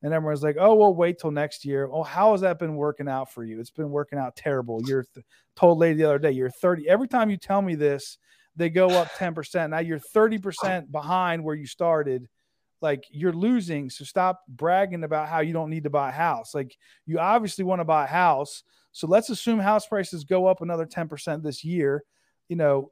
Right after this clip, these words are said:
five hundred thousand, that's fifty thousand dollars. So, you, you know,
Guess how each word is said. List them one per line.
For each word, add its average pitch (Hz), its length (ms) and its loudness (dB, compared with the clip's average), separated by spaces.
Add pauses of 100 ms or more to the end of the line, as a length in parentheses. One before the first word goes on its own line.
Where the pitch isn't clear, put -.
(140)
five 165 240 0
hundred 165 200 -6
thousand, 170 340 0
that's 170 160 -4
fifty 220 360 -4
thousand 185 440 4
dollars. 165 440 0
So, 170 240 2 (380)
you, 165 180 -6
you 185 80 -6
know, 160 380 2